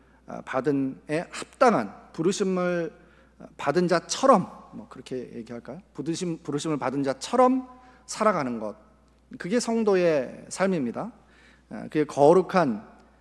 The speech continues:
아, 무리들, 성도라는 뜻이 그거잖아요. 거룩한 무리인데요. 아, 그래서 우리는 이미, 아, 하나님의 그 거룩하신, 아, 부르심을 받은 사람인데, 자, 어떻게 하면 그,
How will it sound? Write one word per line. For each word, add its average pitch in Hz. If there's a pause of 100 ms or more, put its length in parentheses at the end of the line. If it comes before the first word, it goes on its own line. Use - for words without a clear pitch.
(320)
아, - (260)
무리들, 131 (280)
성도라는 147
뜻이 226
그거잖아요. 117
거룩한 120
무리인데요. 123 (640)
아, 110
그래서 120
우리는 127
이미, 143 (800)
아, 107
하나님의 175
그 139
거룩하신, 147 (260)
아, 107
부르심을 127
받은 127
사람인데, 113
자, 135
어떻게 170
하면 202
그, 120